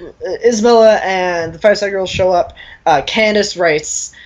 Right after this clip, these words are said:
uh, and while she's, you know, in desperation before they show up, she writes C plus J for Candace plus Jeremy in the mud or in a tree or something. I don't actually remember.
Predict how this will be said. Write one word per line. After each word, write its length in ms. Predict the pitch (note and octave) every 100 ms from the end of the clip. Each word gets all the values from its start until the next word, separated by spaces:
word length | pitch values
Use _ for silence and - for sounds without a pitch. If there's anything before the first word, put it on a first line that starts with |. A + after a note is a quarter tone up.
| - _
uh, 300 | F3 D#3+ C#3 -
and 460 | G3 F#3 - E3 -
while 280 | G#3 A3 G#3
she's, 380 | - G3+ F3
you 180 | E3 F#3+
know, 120 | F3 E3
in 60 |
desperation 460 | F3 E3+ F3 E3 E3
before 260 | D3+ B3+
they 100 | G#3+
show 180 | F3+ F3+
up, 140 | E3 E3+
she 160 | -
writes 300 | E3+ E3+ E3
C 200 | - F3
plus 260 | E3 E3 -
J 540 | D3 F3 E3+ D#3+ D#3+ E3 - - -
for 100 | D#3+
Candace 300 | F#3 E3+ D#3+
plus 160 | D#3
Jeremy 580 | - E3 D#3 D#3+ D#3 D#3 - - -
in 320 | E3 D#3 D3+ C#3+
the 160 | - C#3+
mud 220 | G3 G3+
or 180 | F3 D3
in 200 | G#2+ D3
a 60 | C#3
tree 380 | - F#3+ F3
or 100 | E3
something. 340 | - E3+ D#3+ D#3
I 60 |
don't 240 | D3 C#3 -
actually 320 | C#3+ - D3
remember. 400 | C#3+ D3+ C#3+ C#3+